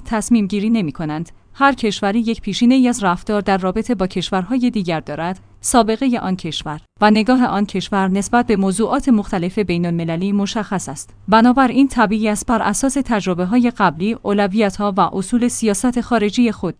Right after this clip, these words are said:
پیش بینی بینی خاص خود را داریم، اما منطقی نیست صرفاً بر اساس حدس‌وف تصمیمی را اتخاذ کرد.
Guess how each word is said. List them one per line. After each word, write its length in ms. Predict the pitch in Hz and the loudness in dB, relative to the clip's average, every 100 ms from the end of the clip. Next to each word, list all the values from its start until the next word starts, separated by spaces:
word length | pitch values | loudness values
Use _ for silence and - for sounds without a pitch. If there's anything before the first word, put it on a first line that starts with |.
| _ - | _ 2
پیش 240 | 240 - | 2 4
بینی 220 | 262 233 | 4 6
بینی 280 | 214 196 247 | 6 4 2
خاص 320 | 254 277 - | 2 -2 0
خود 280 | 240 233 202 | -2 -2 -2
را 80 | 175 | -4
داریم، 380 | 165 156 156 165 _ - | -4 -4 -4 -6 _ 0
اما 260 | 226 226 | 4 4
منطقی 480 | 220 202 208 226 254 | 4 2 0 2 6
نیست 320 | 247 254 - | 8 6 4
صرفاً 340 | 247 214 262 269 | 0 0 2 2
بر 140 | 247 220 | 2 2
اساس 400 | 202 - 247 254 | 0 0 0 0
حدس‌وف 480 | 202 208 - 214 | 0 -2 -2 -4
تصمیمی 460 | - 202 196 208 208 | -2 -4 0 2 2
را 120 | 190 | 0
اتخاذ 560 | - 185 - 190 202 - | -2 -4 -4 -4 -4 -4
کرد. 300 | 135 - | -10 -14